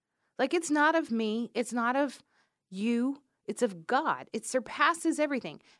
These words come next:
And then what does it do? It guards your hearts and your minds in Christ Jesus.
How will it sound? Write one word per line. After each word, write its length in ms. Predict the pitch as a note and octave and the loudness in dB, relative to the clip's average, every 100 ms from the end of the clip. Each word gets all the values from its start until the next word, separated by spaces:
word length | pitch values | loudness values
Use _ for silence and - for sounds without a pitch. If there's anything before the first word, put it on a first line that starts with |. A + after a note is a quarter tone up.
| - | -2
And 200 | B3 C4 | 2 4
then 180 | F#4 D#4 | 4 4
what 120 | C#4+ | 2
does 160 | D#4 D#4+ | 0 -2
it 100 | D#4 | 0
do? 220 | F4+ F4 | 2 2
It 240 | A3+ G#3 | 0 -4
guards 480 | - A#3+ C4 D4 C#4 | -2 4 4 4 0
your 160 | C#4+ B3+ | -4 -4
hearts 480 | - A#3+ A#3+ - - | -2 -2 -2 -10 -8
and 140 | A3+ | -6
your 100 | G#3+ | -4
minds 300 | G#3 G3 F#3+ | -2 -4 -6
in 80 | F#3+ | -10
Christ 340 | - E3+ - | -10 -10 -10
Jesus. 420 | - F#3 D#3 C#3 | -12 -10 -10 -12